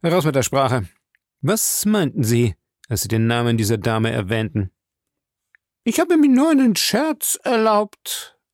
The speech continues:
antwortete der Mann kleinlaut. "Ich habe viel Sinn für Humor",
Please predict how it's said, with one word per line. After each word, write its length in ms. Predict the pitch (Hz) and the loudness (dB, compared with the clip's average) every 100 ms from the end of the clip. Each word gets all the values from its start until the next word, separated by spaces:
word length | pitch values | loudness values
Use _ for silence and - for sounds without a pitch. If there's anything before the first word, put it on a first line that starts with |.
| _ _ | _ _
antwortete 580 | 113 104 101 90 107 101 | -4 -2 -4 -2 -2 -2
der 120 | 107 | -2
Mann 280 | 101 104 101 | -2 -2 -4
kleinlaut. 640 | 117 107 110 110 110 - - _ _ _ _ _ _ _ _ _ _ _ _ _ | -4 -4 -2 -2 -4 -6 -14 _ _ _ _ _ _ _ _ _ _ _ _ _
"Ich 160 | 170 160 | -2 2
habe 160 | 202 | 2
viel 220 | - 214 180 | 2 0 2
Sinn 240 | 180 170 | 2 2
für 160 | 165 151 | 2 2
Humor", 560 | 143 127 120 98 - | 2 2 0 -4 -10